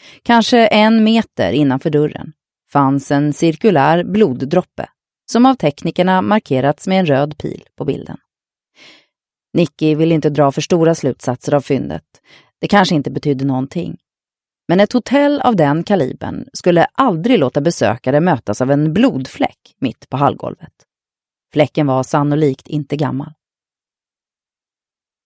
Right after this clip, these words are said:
Blod i ett hotellrum från en okänd man var tydligen ingen omständighet som Cedergren ville utreda vidare.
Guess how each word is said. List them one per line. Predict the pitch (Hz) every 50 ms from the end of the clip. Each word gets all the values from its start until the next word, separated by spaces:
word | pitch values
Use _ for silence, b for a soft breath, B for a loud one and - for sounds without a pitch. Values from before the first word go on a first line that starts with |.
| - 180
Blod | 170 214 226 269 285 285 277 262 233 226 -
i | - 240 247
ett | 247 240
hotellrum | - 240 - - 233 208 139 131 127 131 147 151 160 160 139 -
från | - - 180 175
en | 175 185 -
okänd | 214 185 147 139 - - 185 185 185 170
man | 175 214 247 - - - - - - - -
var | - 185 233 277 294
tydligen | - - 311 226 160 160 156 156 165 170 -
ingen | - 247 190 147 139 170
omständighet | 170 139 127 - - 127 127 131 135 139 135 - -
som | - 143 135 131 131
Cedergren | 131 - 180 156 135 127 131 127 135 170 226 226 156 131 127 135
ville | 135 127 131 135
utreda | - 175 151 127 - - - - - 147
vidare. | 147 151 143 - - - - -